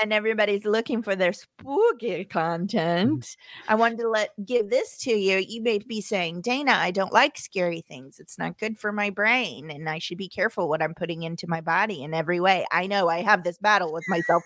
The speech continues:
Speaker 1: clearly, but I wanna give you this hot tip. Watching horror movies can help boost weight loss.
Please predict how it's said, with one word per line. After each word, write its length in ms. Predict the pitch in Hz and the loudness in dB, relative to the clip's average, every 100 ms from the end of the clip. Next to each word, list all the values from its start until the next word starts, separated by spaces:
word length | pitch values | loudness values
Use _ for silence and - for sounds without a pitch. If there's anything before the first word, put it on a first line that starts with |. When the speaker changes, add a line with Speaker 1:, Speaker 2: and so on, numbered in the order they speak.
| - | 0
Speaker 1:
clearly, 520 | 233 202 156 160 123 - - - - 240 185 | 2 2 2 -4 -6 -12 -18 -14 -14 -8 0
but 180 | 208 | 2
I 100 | 196 | 2
wanna 280 | 196 190 185 | 2 0 0
give 180 | 180 170 | 0 2
you 140 | 165 | 2
this 200 | 170 254 | 4 2
hot 260 | 208 139 - - | 2 0 0 0
tip. 300 | 135 101 - _ _ _ - | 0 2 -2 _ _ _ 0
Watching 380 | 220 - - 220 | 2 4 2 -2
horror 380 | 220 233 415 175 | 0 0 0 0
movies 600 | 170 160 156 165 - - | 0 0 0 -2 -4 -6
can 200 | - 202 | -2 0
help 240 | 208 208 - | 0 -2 -8
boost 460 | 175 220 339 - 220 | 0 2 2 -2 -2
weight 300 | 233 349 - | 0 0 -6
loss. 720 | 170 - 135 - 208 - - | -4 0 2 0 -4 -12 -20